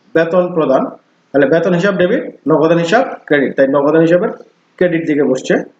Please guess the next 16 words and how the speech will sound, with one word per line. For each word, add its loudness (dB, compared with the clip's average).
বেতন 2
হিসাব। -8
আর 2
চেক 2
দ্বারা 0
বিজ্ঞাপন 2
বিল 0
পরিশোধ, 0
তাহলে 2
বিজ্ঞাপন 0
বিল 0
পরিশোধ 0
করলে 2
বিজ্ঞাপন 0
যেহেতু 0
খরচ, 0